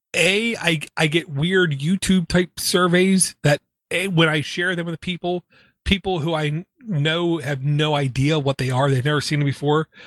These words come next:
Um, I've got weird Microsoft surveys posted to me as well, but also Gallup poll. I don't know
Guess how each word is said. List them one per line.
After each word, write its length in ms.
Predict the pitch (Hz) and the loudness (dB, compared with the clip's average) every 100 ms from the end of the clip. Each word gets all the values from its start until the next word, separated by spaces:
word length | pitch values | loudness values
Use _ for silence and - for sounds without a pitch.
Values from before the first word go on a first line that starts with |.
| - - | -8 0
Um, 320 | 139 131 127 _ _ _ - | 2 2 -4 _ _ _ -8
I've 200 | 156 156 | -6 -4
got 240 | 160 156 | -4 -4
weird 300 | 165 156 151 | 0 0 0
Microsoft 640 | 135 147 156 185 - 170 - | -4 -6 -6 -8 -4 -4 -4
surveys 600 | - 180 170 185 190 - _ - | -4 -4 -2 -4 -6 -10 _ -4
posted 300 | 170 165 - | -2 -2 -4
to 80 | 170 | -4
me 100 | 160 | -2
as 100 | 139 | -2
well, 200 | 156 151 | -2 -2
but 140 | 151 | -2
also 480 | 190 233 - 147 151 | -2 -2 0 0 -2
Gallup 520 | 120 - 151 160 156 - | -4 -2 0 0 -4 -2
poll. 420 | 151 135 131 131 - - - | 0 0 -2 -4 -12 -8 0
I 60 | |
don't 180 | 156 160 | 0 0
know 260 | 151 143 | -4 -4